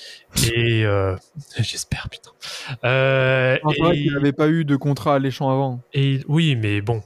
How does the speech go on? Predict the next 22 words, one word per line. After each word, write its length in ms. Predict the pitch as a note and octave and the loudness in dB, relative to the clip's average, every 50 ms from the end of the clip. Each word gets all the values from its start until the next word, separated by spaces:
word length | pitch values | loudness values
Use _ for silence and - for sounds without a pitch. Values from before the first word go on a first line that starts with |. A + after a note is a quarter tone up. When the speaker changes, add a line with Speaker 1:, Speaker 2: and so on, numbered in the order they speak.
| - _ _ _ | -12 _ _ _
Speaker 1:
et 180 | A2 G2+ G2+ A2 | -8 -4 -2 0
on 60 | A2+ | 0
va 120 | G#2+ A#2+ B2+ | 0 0 0
dire 180 | C#3 D3+ C#3 | 0 0 0
qu'il 120 | - C3+ A#2+ | -2 -2 -2
y 40 | |
a 20 | B2+ | 0
une 60 | B2+ | 0
marque 200 | C#3 C#3 C#3+ D3 | 0 0 0 0
de 100 | C3+ C#3+ | -2 -2
confiance 480 | C#3 - C#3+ C#3 A#2+ - E3+ E3 D3+ - | 0 0 -2 -2 0 -2 -2 -2 -2 -4
qui 140 | - C3 | -4 -2
lui 100 | A#2+ A#2 A#2+ | 0 2 2
a 40 | A#2+ | 2
été 200 | - - - C3+ | 2 0 0 -2
Speaker 2:
<laughs> 0 | |
Speaker 1:
encore 300 | C3 B2+ - B2 A2+ - | -2 -2 -2 -4 -2 -2
plus, 300 | - D3 C#3 - - - | -4 -4 -4 -4 -2 -2
euh, 260 | A#2 A2 G#2+ G#2 G#2 | 0 0 2 2 2
encore 260 | G#2 G#2+ G#2+ - A2+ | 0 0 0 -2 -4
plus 200 | - - A2+ - | -2 -4 -2 -2
accordée 460 | B2+ A2+ - B2 G#2+ A2 B2 C#3 C#3+ | -2 0 0 0 0 0 0 -2 -2